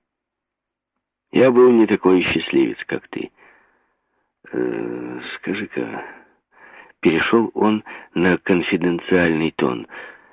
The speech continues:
"как твои дела сегодня?" "Очень хороши", сказала она механически.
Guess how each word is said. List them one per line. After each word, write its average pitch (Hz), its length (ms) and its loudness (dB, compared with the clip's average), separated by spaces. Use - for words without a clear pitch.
"как - 240 -4
твои 160 220 0
дела 180 280 -2
сегодня?" 170 560 -8
"Очень 120 280 -4
хороши", 82 600 -6
сказала 104 500 0
она 82 180 -2
механически. 69 920 -6